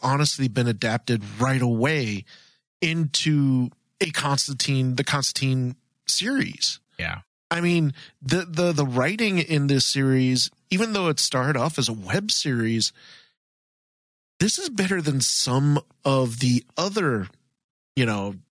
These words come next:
Speaker 1: D C written material that's out there.
Speaker 2: Hey, Dave, ta-, are you taking a seat? Are you sitting down over there?
Speaker 1: Yeah.
Speaker 2: Because I would even say this is better than the Constantine movie with Keanu Reeves.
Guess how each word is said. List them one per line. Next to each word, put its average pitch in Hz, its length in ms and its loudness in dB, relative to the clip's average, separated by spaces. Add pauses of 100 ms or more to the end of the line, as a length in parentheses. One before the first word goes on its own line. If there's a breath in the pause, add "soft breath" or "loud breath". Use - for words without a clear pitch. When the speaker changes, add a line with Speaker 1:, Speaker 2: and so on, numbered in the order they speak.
Speaker 1:
D 127 180 -2
C 117 480 0 (260)
written 123 340 -2
material 123 460 0
that's 117 300 -2
out 151 300 -4
there. 80 360 -8 (280)
Speaker 2:
Hey, 135 160 -2
Dave, 110 320 -2
ta-, - 160 -4 (480)
are 117 100 0
you 117 140 2
taking 120 300 -2
a 107 60 -2
seat? 120 320 -2
Are 113 60 0
you 110 300 0
sitting 127 280 -2
down 120 220 -2
over 135 100 -2
there? 143 200 0
Speaker 1:
Yeah. 151 120 0
Speaker 2:
Because 131 380 0
I 120 180 -2
would 131 160 -2
even 113 220 0
say 101 320 0
this 98 220 -2
is 92 100 -4
better 95 300 -2
than 87 120 -4
the 87 100 -4
Constantine 95 600 -4
movie 90 460 -2 (600)
with 104 140 0
Keanu 95 340 -2
Reeves. - 440 -8